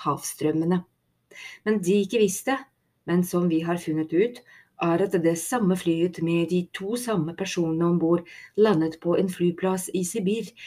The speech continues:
cirka femten minutter før det styrtet i havet.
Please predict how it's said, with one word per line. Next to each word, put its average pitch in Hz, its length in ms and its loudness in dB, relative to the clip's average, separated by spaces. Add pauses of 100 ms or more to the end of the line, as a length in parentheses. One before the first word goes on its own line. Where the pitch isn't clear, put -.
(240)
cirka 175 420 0
femten 175 480 0
minutter 185 460 2
før 185 480 0 (180)
det 165 300 -4
styrtet - 400 -6
i 165 80 -8
havet. - 480 -10